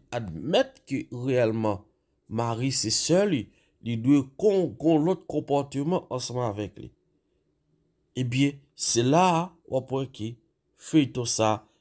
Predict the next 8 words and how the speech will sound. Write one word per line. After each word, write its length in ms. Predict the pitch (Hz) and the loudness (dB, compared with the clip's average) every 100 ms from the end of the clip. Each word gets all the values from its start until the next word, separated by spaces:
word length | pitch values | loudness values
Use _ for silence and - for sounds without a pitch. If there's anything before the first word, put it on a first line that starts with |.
| _ | _
li 80 | 120 | -4
se 180 | 113 120 | 0 2
yon 180 | 107 - _ | 2 0 _
pirman 600 | 208 233 190 139 135 139 139 _ _ _ | -4 0 2 4 2 0 -6 _ _ _
reyalite 800 | - 123 123 117 107 98 104 107 - _ _ _ _ | -6 0 2 2 0 -8 -8 -10 -12 _ _ _ _
ayisyèn. 540 | 110 95 90 - - - _ _ _ _ _ _ _ _ _ _ _ _ _ _ _ _ _ _ _ _ _ _ _ _ _ _ _ _ _ _ _ - | -6 -4 -2 -2 -4 -8 _ _ _ _ _ _ _ _ _ _ _ _ _ _ _ _ _ _ _ _ _ _ _ _ _ _ _ _ _ _ _ -16
Bon 440 | 101 95 123 107 | -8 -2 0 0
mezanmi, 540 | 117 175 180 220 156 | 2 2 6 4 2